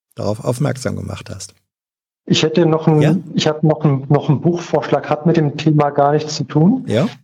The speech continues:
Speaker 2: Ich habe die
Speaker 1: Mhm.
Speaker 2: ersten Seiten gene-, gelesen von Noam Chomsky,
Speaker 1: Mhm.
Speaker 2: Rebellion oder Untergang.
Speaker 1: Mhm.
Speaker 2: Ein
Speaker 1: Ja.
Speaker 2: Aufruf zu globalen Ungehorsam zur Rettung
Speaker 1: Ja.
Speaker 2: unserer Zivilisation.
Speaker 1: Ja,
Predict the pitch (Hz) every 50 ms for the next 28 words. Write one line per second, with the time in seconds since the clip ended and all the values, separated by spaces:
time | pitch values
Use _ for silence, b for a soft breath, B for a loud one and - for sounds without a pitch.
0 | _ - - 170 175 - 113 - 156 147 - - - 165 143 120 135 139 143 -
1 | 160 143 135 127 127 139 147 160 165 170 135 - 127 123 139 139 185 170 - -
2 | 151 135 131 131 131 135 143 143 135 131 131 - 131 135 143 160 165 170 - -
3 | 202 214 240 226 - - _ _ _ _ _ _ _ _ B B B B _ _
4 | - 151 147 143 151 139 123 135 135 151 165 175 165 165 156 160 151 - 143 151
5 | 160 160 143 - 127 117 117 110 110 110 107 - _ _ _ _ _ - 110 107
6 | - 131 139 147 - - - _ _ _ _ _ _ B B B B B B B
7 | - - - 127 147 170 170 170 - 180 170 175 165 - 156 - 165 143 - 139
8 | 135 139 147 156 147 147 156 156 - 156 139 147 147 139 139 156 143 135 127 -
9 | - 131 117 135 131 - 160 156 147 139 127 143 127 117 - - 147 131 131 135
10 | 123 127 127 123 - - - 139 131 131 131 123 117 123 123 _ _ _ _ _
11 | _ _ _ _ _ _ _ - - - - - - - - - - - - _
12 | _ _ _ _ 139 123 98 90 95